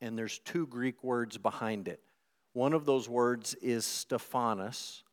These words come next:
and it literally describes like a, a crown of leaves that the winner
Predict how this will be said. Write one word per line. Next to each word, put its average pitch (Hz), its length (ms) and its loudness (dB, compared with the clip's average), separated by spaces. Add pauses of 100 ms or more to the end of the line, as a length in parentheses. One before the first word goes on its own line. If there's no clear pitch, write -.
(720)
and 127 120 2
it 120 120 2
literally 160 720 6
describes 131 960 2 (340)
like 127 240 2
a, 104 320 -2 (640)
a 113 100 -2
crown 139 640 2
of 110 200 2 (920)
leaves 117 1000 0 (720)
that 117 160 -2
the 123 80 0
winner 127 420 0